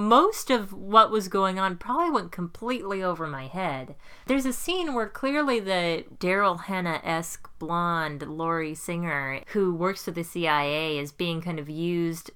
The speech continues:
as a, uh, they're using her for her sexiness, and she's about to give Tom Hanks a blowjob, clearly, and she gets her hair stuck in his pants and all this stuff. And I, I, I,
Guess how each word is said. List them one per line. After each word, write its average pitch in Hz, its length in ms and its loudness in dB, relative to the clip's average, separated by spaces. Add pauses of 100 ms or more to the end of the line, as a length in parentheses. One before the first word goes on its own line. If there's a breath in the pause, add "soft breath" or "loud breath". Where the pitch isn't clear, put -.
as 156 420 -4 (220)
a, 151 360 0
uh, 135 500 -2 (160)
they're 180 140 0
using 220 320 4
her 196 160 0
for 170 160 -4
her 160 160 -2
sexiness, 151 960 -2
and 185 180 0
she's 208 180 0
about 247 260 4
to 254 80 0
give 208 260 2
Tom 208 340 6
Hanks 196 360 -2
a 175 60 -4
blowjob, 185 720 4
clearly, 226 520 2
and 143 100 -6
she 220 140 -6
gets - 160 -2
her 180 240 0
hair 214 340 2
stuck 226 300 -2
in 170 160 0
his 147 140 -8
pants - 720 -4 (580 soft breath)
and 214 120 6
all 220 100 12
this 220 180 4
stuff. 233 300 8
And 220 80 2
I, 196 140 4
I, 208 200 6
I, 214 180 6